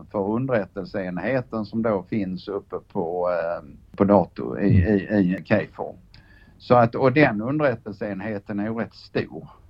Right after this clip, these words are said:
Det är ju ingen liten, eh, enhet, utan det är också en stor enhet.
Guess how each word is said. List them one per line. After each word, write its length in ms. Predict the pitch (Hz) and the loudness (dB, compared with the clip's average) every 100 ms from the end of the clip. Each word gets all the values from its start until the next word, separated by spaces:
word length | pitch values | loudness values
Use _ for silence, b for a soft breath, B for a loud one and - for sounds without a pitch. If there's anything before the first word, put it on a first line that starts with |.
| - - | -20 -6
Det 120 | 107 | -2
är 60 | |
ju 180 | 95 104 | 0 2
ingen 220 | 117 107 | 4 4
liten, 560 | 98 110 107 - 78 95 | 4 0 -2 -4 -6 -4
eh, 680 | 101 101 98 98 95 110 104 | -2 0 0 0 -2 0 0
enhet, 420 | 82 82 76 - | 0 -6 -8 -8
utan 300 | 85 - 92 | -6 -2 0
det 80 | 90 | 0
är 80 | |
också 300 | 104 92 - | 0 -2 -4
en 80 | 98 | -6
stor 400 | 98 113 95 92 | 0 2 2 0
enhet. 360 | 92 73 69 | -2 -4 -10